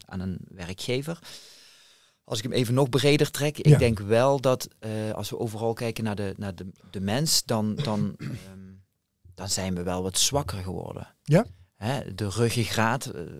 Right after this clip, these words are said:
Speaker 1: waar jij ook wel eens over, eh, over had, ehm, nou, die, die mag soms wel wat rechter
Speaker 2: Ja?
Speaker 1: zijn.
Speaker 2: Hoe, hoe
Speaker 1: Eh,
Speaker 2: merk jij dat?
Speaker 1: Nou, de, het, het,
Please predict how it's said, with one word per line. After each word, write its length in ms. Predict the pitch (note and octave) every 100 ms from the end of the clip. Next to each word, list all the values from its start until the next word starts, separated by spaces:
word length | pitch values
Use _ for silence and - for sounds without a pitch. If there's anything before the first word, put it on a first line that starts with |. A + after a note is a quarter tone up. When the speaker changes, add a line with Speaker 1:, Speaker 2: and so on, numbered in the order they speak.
| - - G#2
Speaker 1:
waar 140 | A2
jij 220 | A2 A#2
ook 140 | A#2 A#2
wel 140 | A#2
eens 160 | A#2 B2
over, 340 | A2 A#2 A2
eh, 120 | A#2+
over 160 | A#2+ A2+
had, 320 | A#2 A#2+ - - - - - -
ehm, 480 | B2 B2 A#2+ A#2+ A2+ G#2+ _ _
nou, 200 | - G3
die, 240 | F#2+ G2 G2
die 140 | -
mag 240 | F#2 F#2+ -
soms 180 | A#2+ G#2+
wel 180 | A#2+ A#2
wat 140 | B2
rechter 260 | D#3 - A2+
Speaker 2:
Ja? 40 |
Speaker 1:
zijn. 260 | - - - -
Speaker 2:
Hoe, 140 | D3+
hoe 140 | G#3
Speaker 1:
Eh, 60 | G3
Speaker 2:
merk 200 | G3 F#3+
jij 180 | F#3+ F#3
dat? 340 | G3+ E4 - _ - - - - -
Speaker 1:
Nou, 220 | C#3 D3 - _ _
de, 460 | C3+ C3+ C3 B2+ - _ _ _ _ _ _ _ _ _ -
het, 280 | A#2 - - -
het, 300 | A#2+ -